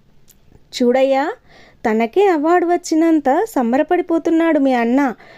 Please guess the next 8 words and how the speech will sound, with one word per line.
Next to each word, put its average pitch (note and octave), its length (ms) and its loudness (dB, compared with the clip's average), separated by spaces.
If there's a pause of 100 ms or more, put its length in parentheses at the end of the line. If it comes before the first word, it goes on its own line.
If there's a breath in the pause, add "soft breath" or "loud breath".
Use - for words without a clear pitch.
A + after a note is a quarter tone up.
(160 loud breath)
రాత్రంతా B3 1040 0
ఒకటే A3+ 600 2
ముచ్చట్లు C#4+ 600 0
నీ B3+ 220 2
గురించి A#3+ 520 0
చెప్తే. A#3 360 -2 (500 loud breath)
నమ్మవు G#3 440 2
గాని, B3 600 0